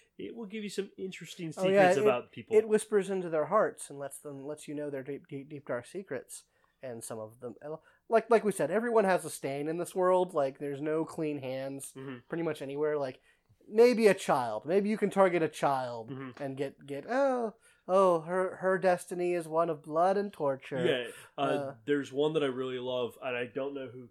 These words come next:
Speaker 1: qu-, it, the, what the quote is 'cause I didn't put it down. But the, the it, it's one of the main villains is there are a few that would laugh inside, laugh, uh, in the face of the outsider,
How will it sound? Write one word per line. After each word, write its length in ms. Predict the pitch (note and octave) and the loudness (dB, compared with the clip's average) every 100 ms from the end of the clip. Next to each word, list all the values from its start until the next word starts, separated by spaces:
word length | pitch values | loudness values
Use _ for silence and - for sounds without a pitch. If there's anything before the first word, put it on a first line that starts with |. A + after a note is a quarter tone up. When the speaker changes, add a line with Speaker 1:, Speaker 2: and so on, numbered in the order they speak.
| _ | _
Speaker 1:
qu-, 140 | C#3+ C#3+ | -6 -6
it, 220 | C3 - | -10 -10
the, 80 | B2+ | -6
what 220 | C3+ C3 | -6 -8
the 80 | C3 | -8
quote 260 | C#3+ C3 | -4 -4
is 160 | B2 A2+ | -4 -8
'cause 140 | A#2+ | -12
I 40 | A#2+ | -10
didn't 160 | B2+ B2 | -10 -12
put 100 | A2+ | -12
it 80 | |
down. 280 | A2+ A#2 A2 - _ _ A2+ | -6 -6 -6 -12 _ _ -6
But 160 | C3 B2+ B2+ | -4 -4 -8
the, 380 | A#2+ B2 A2+ A#2 A#2+ | -2 -2 -2 -6 -12
the 160 | B2 | -14
it, 80 | A2+ - | -16 -16
it's 240 | B2 - | -18 -16
one 240 | A#2 C#3+ A3 | -6 -2 0
of 100 | E3 | 0
the 80 | |
main 400 | C3+ C3 B2+ A#2 G#2+ | -2 -2 -6 -10 -6
villains 480 | C#3 D#3 B2 G#2 - | -2 -2 -2 -8 -14
is 280 | C3 A2+ G#2 - _ | -14 -14 -16 -20 _
there 100 | C#3 | -2
are 100 | C#3 | 0
a 40 | B2+ | -2
few 260 | - F3 | -6 -12
that 100 | E3+ | -8
would 120 | E3 D3 | -6 -4
laugh 300 | C3+ C3+ B2+ | -4 -6 -8
inside, 360 | A#2 C3+ B2+ C3+ C3+ B2+ | -8 -4 -4 -6 -12 -4
laugh, 380 | B2 B2 - _ - | -2 -2 -4 _ -14
uh, 380 | B2+ A#2 A#2 A2 _ _ _ _ _ _ _ _ _ C#3 | -10 -8 -8 -12 _ _ _ _ _ _ _ _ _ -12
in 140 | B2+ | -10
the 60 | A2+ | -8
face 280 | C3+ A#2+ | -6 -6
of 80 | B2+ | -8
the 100 | A2 | -10
outsider, 540 | G#2+ G#2+ C3+ D3 D3 | -8 -6 -2 -2 -2